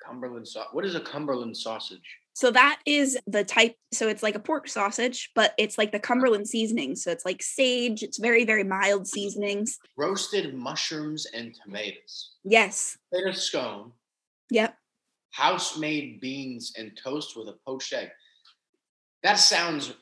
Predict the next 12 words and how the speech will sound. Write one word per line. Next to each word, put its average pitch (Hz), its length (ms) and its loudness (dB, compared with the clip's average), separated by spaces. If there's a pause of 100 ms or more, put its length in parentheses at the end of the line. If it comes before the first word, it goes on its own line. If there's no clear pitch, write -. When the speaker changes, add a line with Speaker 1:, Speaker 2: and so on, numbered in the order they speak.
(100)
Speaker 1:
ridiculously 143 800 2
satisfying 127 720 2
after 113 280 -4
a 104 60 -6
night 110 220 -2
of 101 80 -10
drinking. 104 340 -8 (460)
Please 190 160 8
Speaker 2:
Oh, 294 80 12
Speaker 1:
continue. 254 220 8
Speaker 2:
yes. - 480 -2
<laughs> - 40 -20